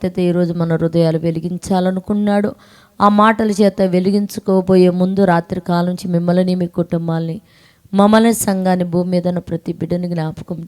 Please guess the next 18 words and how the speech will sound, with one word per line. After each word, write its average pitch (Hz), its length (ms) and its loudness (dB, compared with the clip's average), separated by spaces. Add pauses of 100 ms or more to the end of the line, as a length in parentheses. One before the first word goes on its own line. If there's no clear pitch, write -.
చేసుకొని, - 520 -6 (440)
ఎన్నో 233 380 6
మేలు 208 420 4
ఉపకారాలు 190 560 0
చేసిన 170 400 -4
దేవుడికి, 170 480 -2
మన 165 160 -2
ప్రభు, 160 360 -2
మన 160 200 -4
రక్షకుడైన 165 680 -6 (520)
యేసుక్రీస్తు 208 640 2
వారి 175 200 0
నామములో 165 300 -2
శిరస్సు - 420 -6
వంచి 170 260 -4
వందనాలు, 160 500 -4
స్తుతులు 165 440 -6
తెలియచేసుకుంటూ, 165 1000 -8